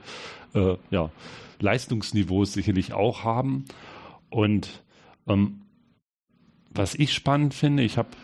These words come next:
jede Meisterklasse zum Schluss auch nochmal ausgewertet. Das heißt, ich habe einen Fragebogen rumgegeben, was fandet er gut, was fandet er schlecht, was würde er besser machen und dann auch zu denen immer gefragt, welche Themen fandet ihr gut. Und es war bisher eigentlich immer so, dass ich eine relative Gleichverteilung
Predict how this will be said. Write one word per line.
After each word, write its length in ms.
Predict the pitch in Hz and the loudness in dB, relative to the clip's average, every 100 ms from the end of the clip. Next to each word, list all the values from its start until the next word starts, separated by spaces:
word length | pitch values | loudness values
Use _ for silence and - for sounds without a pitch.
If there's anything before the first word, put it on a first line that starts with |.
| - - - - 110 | -20 -20 -20 -10 0
jede 200 | 113 107 | 4 4
Meisterklasse 560 | 104 117 123 120 104 | 4 0 -2 -2 -2
zum 140 | - 107 | -2 0
Schluss 220 | 123 - | 0 0
auch 80 | 110 | 0
nochmal 220 | 92 92 | 0 2
ausgewertet. 640 | 113 135 - 160 165 160 | 0 -2 -2 0 2 0
Das 140 | 107 - | 0 0
heißt, 200 | 104 - | -2 0
ich 80 | - | -6
habe 80 | 110 | -4
einen 80 | |
Fragebogen 580 | - 92 113 135 131 131 | -4 0 0 0 2 2
rumgegeben, 680 | 120 131 123 117 120 117 117 - | 2 2 2 4 4 4 0 -4
was 240 | - 104 - | -4 -4 -2
fandet 320 | 101 101 98 | 0 0 0
er 80 | 101 | 0
gut, 260 | 160 160 | 0 0
was 120 | 107 | 0
fandet 260 | - 101 92 | 0 0 0
er 80 | 98 | -2
schlecht, 300 | - 117 - | 0 -2 -2
was 160 | 98 | -2
würde 180 | 104 95 | 0 0
er 80 | 85 | 0
besser 300 | 80 127 120 | -2 0 2
machen 300 | 101 113 147 - - - - | 2 2 0 -6 -16 -18 -4
und 80 | 98 | 0
dann 140 | 107 | 4
auch 220 | 110 104 - - | 2 2 -8 -12
zu 120 | - | -2
denen 280 | 104 110 - | 2 2 2
immer 180 | 113 95 | 2 2
gefragt, 380 | 95 98 87 | 2 0 0
welche 200 | 95 98 | -2 -4
Themen 320 | - 120 135 92 | 0 0 2 0
fandet 320 | 95 101 104 | 2 0 0
ihr 120 | 110 | 0
gut. 240 | 180 202 - - - - - | 0 -2 -6 -18 -18 -16 0
Und 180 | 101 | 0
es 140 | 98 107 | 2 2
war 120 | 110 | 0
bisher 480 | 98 127 143 123 117 _ - | 0 0 2 2 0 _ -14
eigentlich 280 | 101 107 101 | -6 -6 -4
immer 260 | 123 135 131 | 0 2 4
so, 160 | 117 | 4
dass 160 | 110 101 | 2 0
ich 100 | 104 | 0
eine 160 | 107 101 | 0 0
relative 400 | 110 104 104 101 | 0 -2 -2 -4
Gleichverteilung 1160 | - 95 107 160 - 107 - 78 76 76 76 | 0 0 0 -2 -4 -4 -2 -4 -2 -2 -4